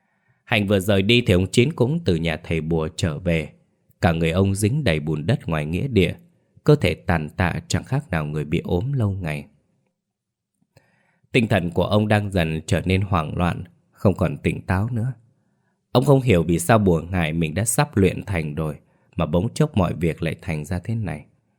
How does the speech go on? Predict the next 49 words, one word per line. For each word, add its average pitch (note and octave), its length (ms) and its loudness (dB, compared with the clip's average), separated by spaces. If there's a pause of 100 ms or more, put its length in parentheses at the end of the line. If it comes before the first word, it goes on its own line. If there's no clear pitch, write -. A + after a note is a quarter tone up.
(680)
Những C3+ 200 4
ngày A2 140 4
đầu F2+ 260 2
khi A#2+ 140 2
mới A#2 160 2
bắt E3 240 -2
đầu E2 300 -2
kiếm C3 220 -2
được F2+ 220 -6
tiền D#2 300 -4
nhiều, D2+ 360 -6 (360)
buổi F2 160 2
tối G2+ 280 4
mỗi C#3 200 2
khi A2 200 4
đi F#2+ 160 2
ngủ, F#2+ 440 -4 (360)
ông F#2 220 0
đều D2+ 220 -2
đem F2+ 240 -2
ra F2+ 160 -2
đếm E2+ 260 -2
lại, G2+ 320 -4 (600)
rồi F2 240 4
hít G2+ 320 0
hà F2 160 0
mùi D#2 200 -2
tiền D#2+ 340 -2
để D2 100 -6
thỏa - 340 -6
mãn F#2 360 -4 (100)
lòng D2+ 280 -4
hư F#2+ 180 -4
vinh F#2 280 -2
của E2 160 -4
mình. D2 320 -6 (1200)
Không B2+ 200 2
có D#3 120 4
bà G2+ 200 4
vợ F2+ 220 2
nào E2+ 260 0
ở E2+ 60 -4
bên A2 240 0
cạnh E2+ 280 0
cằn E2 300 -2
nhằn D#2 260 0
mình D#2 320 -2
mỗi F#2+ 220 2
ngày. E2 400 -2